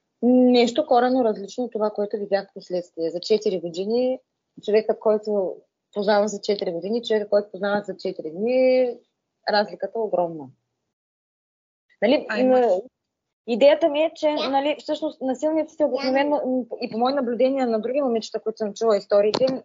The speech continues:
Speaker 1: е, те никога не са, м, не показват истинското си лице. Всъщност лицето, което виждаме на насилник, е всъщност реалната му страна.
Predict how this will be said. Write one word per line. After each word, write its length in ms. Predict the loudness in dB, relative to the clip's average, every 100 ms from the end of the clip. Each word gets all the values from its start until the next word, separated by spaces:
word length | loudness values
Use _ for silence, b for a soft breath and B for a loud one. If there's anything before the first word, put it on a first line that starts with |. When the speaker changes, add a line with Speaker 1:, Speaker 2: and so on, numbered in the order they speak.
| -6
Speaker 1:
е, 420 | -2 -2 -2 -6 -2
те 100 | 0
никога 280 | 0 0
не 120 | -2 -2
са, 340 | 0 0 -2 -8 -20 _ _ _ _
м, 80 | -2 0 2 4 2
не 120 | 2
показват 420 | 2 2 2 -4
истинското 520 | -6 -12 -12 -14 -14
си 120 | -12
лице. 200 | -8 -4
Всъщност 300 | -2 -4 -4
лицето, 280 | -2 0 0
което 240 | 0 0 2
виждаме 300 | 0 0 -2
на 100 | -4
насилник, 460 | -4 -4 -4 -2 2
е 160 | 2 2
всъщност 460 | -6 -6 -10 -4
реалната 520 | 2 2 2 -2 -8
му 320 | -8 -8 -10 -12
страна. 420 | -12 -10 -10